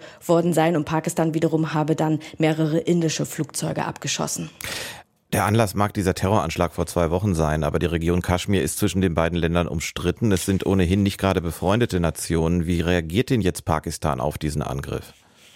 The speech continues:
Speaker 1: Ja, also Pakistans Premierminister Sharif, der hat bereits Vergeltung angekündigt und, äh,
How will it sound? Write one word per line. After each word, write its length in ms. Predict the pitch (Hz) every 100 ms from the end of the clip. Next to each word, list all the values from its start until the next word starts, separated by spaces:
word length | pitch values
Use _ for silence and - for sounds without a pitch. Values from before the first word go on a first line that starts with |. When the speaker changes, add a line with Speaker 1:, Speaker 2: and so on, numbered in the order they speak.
| - - _ _ _ - - - - - - _
Speaker 1:
Ja, 200 | 190 185
also 180 | 262 208
Pakistans 500 | - 185 214 - 202
Premierminister 680 | - 185 175 185 202 190 202
Sharif, 440 | 185 175 180 214
der 240 | - 175 165
hat 240 | 190 -
bereits 640 | 147 175 160 180 190 - - -
Vergeltung 720 | - 180 165 180 190 202 185
angekündigt 920 | 160 190 208 247 247 254 262 269 269
und, 340 | - 190 185 -
äh, 280 | 175 180